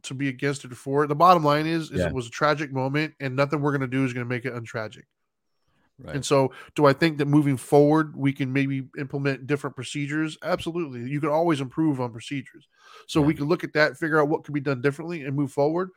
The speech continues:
Speaker 1: Am I on the hype train of blaming somebody right? No.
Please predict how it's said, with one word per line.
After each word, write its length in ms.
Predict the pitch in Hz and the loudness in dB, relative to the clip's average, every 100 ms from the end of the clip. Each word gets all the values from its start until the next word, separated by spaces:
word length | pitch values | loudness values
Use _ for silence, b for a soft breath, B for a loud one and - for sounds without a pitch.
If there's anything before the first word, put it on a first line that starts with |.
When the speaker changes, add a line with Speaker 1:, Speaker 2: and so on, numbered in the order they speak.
| _ _ _ _ _ _ 156 | _ _ _ _ _ _ 0
Speaker 1:
Am 120 | 143 | 2
I 180 | 147 143 | 2 2
on 360 | 143 151 160 | 4 4 6
the 60 | 143 | 2
hype 360 | - - 160 | -2 0 0
train 380 | - 170 160 160 | 0 -4 -2 -4
of 140 | 139 113 | -4 -4
blaming 480 | 127 147 160 180 | 0 0 0 -2
somebody 340 | 170 196 190 190 | -2 0 2 2
right? 180 | 185 165 | 2 0
No. 460 | 151 123 110 - | 0 0 -4 -12